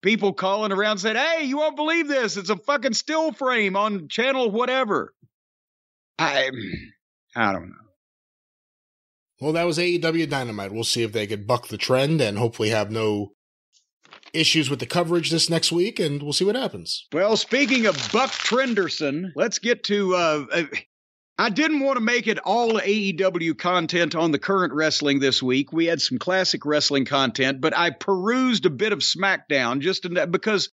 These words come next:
Speaker 1: they advertised Kurt Angle. Kurt Angle in Pittsburgh, back on SmackDown, an Olympic gold medalist, one of the biggest main event stars of the last twenty years.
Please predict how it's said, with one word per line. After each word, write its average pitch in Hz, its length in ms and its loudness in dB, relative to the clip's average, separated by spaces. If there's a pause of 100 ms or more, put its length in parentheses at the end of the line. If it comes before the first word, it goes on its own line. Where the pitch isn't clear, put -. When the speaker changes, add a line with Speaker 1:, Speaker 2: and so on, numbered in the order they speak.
(800)
Speaker 1:
they 254 240 0
advertised 254 680 0
Kurt 233 240 0
Angle. 208 500 0 (560)
Kurt 247 240 0
Angle 240 440 2
in 240 320 0
Pittsburgh, 214 720 -2
back 226 280 0
on 226 140 0
SmackDown, 196 840 0
an 131 100 -2
Olympic 196 480 0
gold 226 320 -2
medalist, 202 560 0
one 165 180 0
of 151 80 -2
the 101 80 -12 (600)
biggest 233 380 -2
main 196 300 0
event 233 300 0
stars 202 500 0
of 160 40 -6
the 170 60 -2
last 190 400 0
twenty 196 320 0
years. 170 520 0